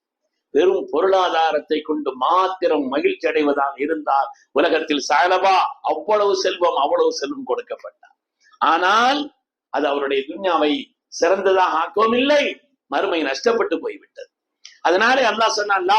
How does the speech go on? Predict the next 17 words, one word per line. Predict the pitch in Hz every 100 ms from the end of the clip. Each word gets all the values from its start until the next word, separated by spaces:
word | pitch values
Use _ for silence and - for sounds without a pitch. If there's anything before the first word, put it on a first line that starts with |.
| 220
தஃப்ரஹ்", | 285 277 - 285 285 - - _ _ - - _ _ -
உலகத்தினுடைய | 170 269 294 294 277 262 240 220
செல்வங்கள் | - 262 294 277 269 254 247
இருக்கிறது, | 294 294 285 269 277 269 240 - _ _ _ _ _ _ 156
அழகு | 233 277 247
இருக்கிறது, | 247 233 233 226 247 233 160 - _ _ -
செல்வம் | 240 302 302 277
இருக்கிறது, | 254 240 226 226 233 214 - - _
பொருளாதாரம் | 180 254 302 285 269 262 254
இருக்கிறது, | 247 240 226 226 233 220 151 - _
அதிகாரங்கள் | 151 240 269 311 302 285 277 262
இருக்கிறது | - 233 233 233 214 -
என்ற | 170 175 175
காரணத்தினால் | 156 185 175 170 170 160 151 135
மாத்திரம் | 151 180 - 165 151 127 - _ _ _ _ _ _ _ -
பெருமை | 147 202 160
அடையாது, | 131 110 104